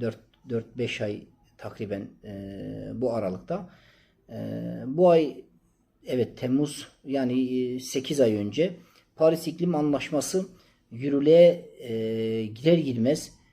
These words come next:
devletlere yükümlülükler yükler yüklemez tüm, e, ülke liderleri, daha doğrusu, ülkelerine dönünce bunun girişimini, e, yaptılar. Bu işle alakalı,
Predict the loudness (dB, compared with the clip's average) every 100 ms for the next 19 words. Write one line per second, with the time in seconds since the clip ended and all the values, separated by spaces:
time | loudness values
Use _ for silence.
0 | _ _ 0 2 2 0 0 0 -2 -2
1 | -2 0 -2 -2 -4 2 2 2 -4 0
2 | 0 -2 -10 _ -10 -8 -8 -6 -4 -2
3 | -2 -4 -2 0 2 2 0 -2 -4 -4
4 | -2 -2 -4 -6 -6 -8 -10 _ -12 -10
5 | 0 2 4 4 4 4 4 4 4 2
6 | -6 -20 _ _ -10 -2 0 0 -4 -10
7 | -12 -4 -2 -2 0 2 2 0 -4 -16
8 | _ _ -8 -4 -4 -4 -4 -4 -4 -6
9 | -4 -4 -2 0 0 0 0 0